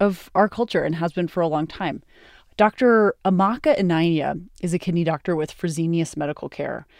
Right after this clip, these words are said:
and she really traced the history of how race settled into medicine as this biological concept.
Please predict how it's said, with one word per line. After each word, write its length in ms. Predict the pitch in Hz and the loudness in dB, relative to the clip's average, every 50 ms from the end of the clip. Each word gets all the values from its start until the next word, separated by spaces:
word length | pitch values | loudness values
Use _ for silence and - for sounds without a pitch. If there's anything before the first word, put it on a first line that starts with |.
| - - - - - _ - | -20 -20 -20 -20 -18 _ -2
and 160 | 202 208 185 | 0 0 0
she 200 | - - 240 240 | 0 2 2 4
really 200 | 254 285 302 294 | 4 4 2 0
traced 360 | - - 240 208 208 - - | 0 2 2 2 2 0 0
the 80 | 196 175 | -2 -2
history 420 | 160 175 156 - - - 214 208 | 0 -2 -4 -4 -2 0 2 2
of 80 | 214 208 | 2 2
how 160 | 202 220 214 | 4 4 4
race 260 | 208 214 214 220 - | 4 4 2 2 2
settled 300 | - - 220 214 208 196 | 0 2 2 4 4 2
into 240 | 208 208 196 - 214 | 2 0 -2 -2 0
medicine 480 | 196 196 196 208 196 - 220 214 208 202 | 2 2 2 2 0 0 0 0 0 0
as 160 | 196 190 170 | 0 -2 -2
this 160 | 190 180 - | -4 -6 -2
biological 680 | - 175 170 175 175 175 175 175 160 180 180 - 175 170 | 2 2 4 4 6 6 4 4 2 0 -2 -2 -2 -4
concept. 600 | - - 160 160 170 - 202 202 - - - - | -2 -2 -4 -4 -2 0 0 0 0 -2 -8 -18